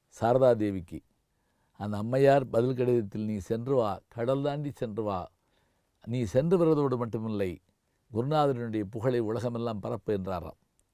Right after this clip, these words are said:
அன்றைக்கு இரவு விவேகானந்தர் கண்ட கனவில் கடலுக்கு அப்பால் இருந்து இரண்டு கைகளையும் நீட்டி, "வா" என்று குருநாதர் அழைப்பது போல அவருக்கு தோன்றியதாம். அதனால் புறப்பட்டு சென்றார் என்று நாம் பார்க்கின்றோம்.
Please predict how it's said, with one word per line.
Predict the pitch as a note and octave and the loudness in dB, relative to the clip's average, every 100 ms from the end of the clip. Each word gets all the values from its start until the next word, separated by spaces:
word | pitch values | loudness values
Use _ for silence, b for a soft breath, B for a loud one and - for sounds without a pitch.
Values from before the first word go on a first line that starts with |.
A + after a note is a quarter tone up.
| _ _ _ _ _ | _ _ _ _ _
அன்றைக்கு | F#2+ G#2+ G#2+ - | -6 -4 -4 2
இரவு | A2+ C3 D3 G#3 _ _ | 4 6 4 -2 _ _
விவேகானந்தர் | - G#2+ C3+ - C3 C3+ C3 A2+ A2+ - | -8 0 4 4 4 2 2 0 -4 -4
கண்ட | - G2+ A2 A2 | -2 0 2 0
கனவில் | G#2 A2 A#2 C3+ - _ _ _ _ - | 0 0 0 -2 -4 _ _ _ _ 0
கடலுக்கு | B2 C3 E3+ D#3 C#3 | 4 6 6 4 2
அப்பால் | A#2 D3 C#3 | 2 4 4
இருந்து | B2 A#2+ A2+ G2+ F2+ - _ - | 2 -2 -2 -2 -4 -10 _ -2
இரண்டு | A2 C#3 D3 | 0 2 0
கைகளையும் | B2+ C3+ C#3 B2+ | 0 0 0 -2
நீட்டி, | B2 A2+ G#2+ | -4 -4 -2
"வா" | G#2+ C3 | 0 0
என்று | D#3 A#2+ A2 G#2 | 0 -2 -4 -4
குருநாதர் | G#2+ C3 C3 A#2 | -4 -2 0 2
அழைப்பது | G#2 B2+ A#2 B2 | 0 -2 -4 -4
போல | A2+ A#2+ A#2+ | 0 2 2
அவருக்கு | G2+ F#2 G2+ A2+ | -2 -6 -6 -6
தோன்றியதாம். | G#2 G2 F#2 F2 F#2 _ _ _ _ | -4 -2 -4 -6 -10 _ _ _ _
அதனால் | - G#2 A#2+ C3 | -10 -6 -4 -6
புறப்பட்டு | A#2+ A2 A2 A2 G#2 | -4 -6 -8 -10 -8
சென்றார் | - G2+ A2 G#2+ | -4 -4 -2 -4
என்று | G2 F#2+ | -4 -6
நாம் | F#2 F2 | -6 -6
பார்க்கின்றோம். | G#2 F2+ F2+ F2 F2 | -8 -8 -10 -10 -10